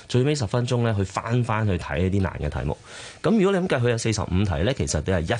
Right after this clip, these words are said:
分鐘到啦，一分鐘到。噉難嘅題目呢，就留返後邊嗰十分鐘先去處理。噉樣呢，基本上呢，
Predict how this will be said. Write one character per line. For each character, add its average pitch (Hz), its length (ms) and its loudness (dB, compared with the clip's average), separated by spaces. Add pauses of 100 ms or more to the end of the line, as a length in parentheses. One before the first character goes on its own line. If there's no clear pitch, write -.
分 113 220 2
鐘 104 200 0
到 76 200 -2
啦， 90 200 0 (380)
一 104 60 0
分 113 200 0
鐘 107 180 2
到。 82 260 0
噉 - 80 -2
難 147 300 2
嘅 90 100 2
題 87 160 0
目 67 160 -2
呢， 117 120 2
就 80 220 -4
留 67 220 -2
返 110 240 0
後 90 240 -4
邊 85 260 0
嗰 95 100 2
十 - 80 -6
分 95 180 -2
鐘 98 120 0
先 90 160 -2 (100)
去 73 160 -4
處 69 80 -2
理。 69 100 -6 (420)
噉 - 120 2
樣 214 140 4
呢， 214 120 0
基 226 200 0
本 156 220 0
上 113 280 0
呢， 147 160 0